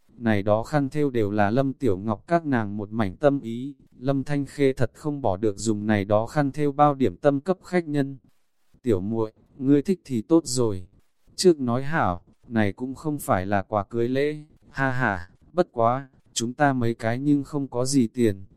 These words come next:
vàng bạc châu báu cũng lấy không ra, không bằng đến lúc đó chúng ta mấy cái thấu thấu cho ngươi một phần quà.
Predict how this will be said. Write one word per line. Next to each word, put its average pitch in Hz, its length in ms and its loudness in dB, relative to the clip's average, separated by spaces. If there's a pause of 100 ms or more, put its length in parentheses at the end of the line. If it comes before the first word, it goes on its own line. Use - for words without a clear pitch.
(160)
vàng 104 260 -2
bạc 104 200 2
châu 147 200 4
báu 120 200 0
cũng 127 220 -8
lấy 123 220 2
không 143 260 -4
ra, 123 400 2 (240)
không 147 260 -6
bằng 101 220 -4
đến 110 180 -2
lúc 180 220 0
đó 110 240 0
chúng 120 180 -4
ta 143 180 2
mấy 117 240 0
cái 113 200 -4
thấu 113 200 -2
thấu 117 240 -2
cho 151 160 -2
ngươi 147 240 0
một 123 200 -4
phần 101 280 -4
quà. 98 400 0